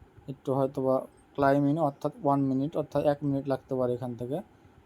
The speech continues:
এটা আসতে। আমরা just এখন এক মিনিট ওয়েট করি। এখান থেকে এক মিনিট ওয়েট করার পরে আমার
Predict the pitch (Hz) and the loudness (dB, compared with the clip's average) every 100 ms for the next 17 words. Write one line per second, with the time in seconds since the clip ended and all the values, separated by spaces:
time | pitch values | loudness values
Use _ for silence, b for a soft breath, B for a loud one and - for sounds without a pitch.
0 | _ - 151 131 123 117 - 143 220 - | _ -10 -4 0 0 0 -6 -6 -6 -12
1 | - - 135 131 131 131 131 - 143 143 | -20 -10 -6 0 -2 -2 -10 -8 -6 -6
2 | 131 131 143 131 - 127 151 - _ _ | -6 -6 -4 -6 -2 -2 -2 -6 _ _
3 | _ _ _ _ _ _ _ _ _ - | _ _ _ _ _ _ _ _ _ -10
4 | - - _ - 147 156 160 165 156 165 | -4 -4 _ -14 -8 -6 -2 0 0 -4
5 | 165 156 151 151 147 156 147 143 | 0 0 0 -2 -2 0 0 0